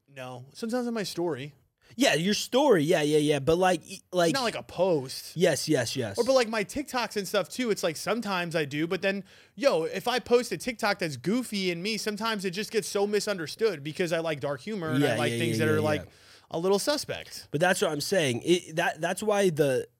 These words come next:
Speaker 2: your base, we were just talking about audiences and shit like that.
Speaker 1: Yeah.
Speaker 2: Your base is a lot of people that could get triggered.
Speaker 1: That's the problem.
Speaker 2: Especially on TikTok, but maybe on Instagram, like, there'll be less. But
Speaker 1: Definitely. Definitely less. I,
Speaker 2: Another
Speaker 1: I love my,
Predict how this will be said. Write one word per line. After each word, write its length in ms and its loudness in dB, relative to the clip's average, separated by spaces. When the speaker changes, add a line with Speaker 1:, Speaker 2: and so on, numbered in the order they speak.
Speaker 2:
your 180 4
base, 420 -2
we 100 -4
were 60 0
just 220 2
talking 220 0
about 200 -2
audiences 640 -2
and 160 -4
shit 160 -4
like 220 -6
that. 140 -2
Speaker 1:
Yeah. 200 2
Speaker 2:
Your 180 4
base 420 0
is 80 -6
a 80 -2
lot 220 -2
of 60 -10
people 240 -6
that 140 -6
could 200 -8
get 100 -8
triggered. 480 -8
Speaker 1:
That's 280 -4
the 80 -6
problem. 400 -10
Speaker 2:
Especially 360 4
on 140 2
TikTok, 460 -4
but 260 0
maybe 360 2
on 140 2
Instagram, 600 2
like, 280 -4
there'll 120 -2
be 180 0
less. 440 -4
But 80 6
Speaker 1:
Definitely. 500 -4
Definitely 400 0
less. 320 -8
I, 40 6
Speaker 2:
Another 160 8
Speaker 1:
I 120 6
love 260 2
my, 180 -4